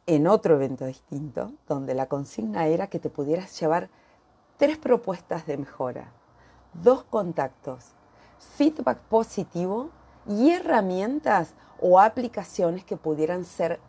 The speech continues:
útiles para tu emprendimiento. Me encanta ir a estos eventos para escuchar y aprender herramientas para acompañarte.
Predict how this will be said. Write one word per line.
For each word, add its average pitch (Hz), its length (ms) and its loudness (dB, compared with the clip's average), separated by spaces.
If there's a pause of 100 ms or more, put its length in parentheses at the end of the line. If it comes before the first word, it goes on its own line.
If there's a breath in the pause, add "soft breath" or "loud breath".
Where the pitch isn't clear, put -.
útiles 269 500 -2
para 156 280 0
tu 147 140 0
emprendimiento. 135 1000 -6 (840 soft breath)
Me 170 200 2
encanta 220 720 0
ir 170 200 -2
a - 20 -6
estos - 400 -12
eventos 165 460 -4
para 143 240 -2
escuchar 208 840 -6 (360 loud breath)
y 196 100 8
aprender 180 640 4
herramientas 175 840 -4
para 156 240 -6
acompañarte. 135 960 -6